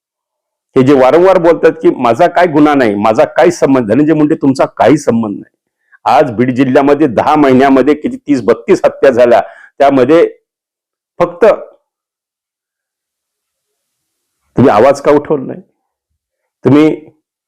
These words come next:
यावर अंकुश का ठेवला नाही, तुम्ही कार्यकर्त्यांना सबच का दिली नाही? या हत्येमागात धनंजय मुंडे आहेत का, आम्ही असं बिलकुल म्हणणार नाही. पण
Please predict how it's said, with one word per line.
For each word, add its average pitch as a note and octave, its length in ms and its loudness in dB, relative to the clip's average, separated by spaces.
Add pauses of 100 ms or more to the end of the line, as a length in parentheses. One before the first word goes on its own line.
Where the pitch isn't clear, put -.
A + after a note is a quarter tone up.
(160)
यावर C3+ 220 2
अंकुश A#2+ 360 -2
का F3+ 120 -2
ठेवला D#3 320 -4
नाही, D3 180 -10
तुम्ही C3 360 -4
कार्यकर्त्यांना C#3+ 580 0
सबच D#3 420 -2
का E3 100 2
दिली D3+ 260 0
नाही? C#3+ 240 -6 (500)
या G3+ 80 4
हत्येमागात E3+ 720 0
धनंजय D#3 400 0
मुंडे D#3+ 280 0
आहेत C#3+ 220 -2 (100)
का, E3 60 2
आम्ही D#3+ 140 2
असं D3 220 -2
बिलकुल C#3 260 -2
म्हणणार C#3+ 340 2
नाही. B2 140 0 (300)
पण F3 140 0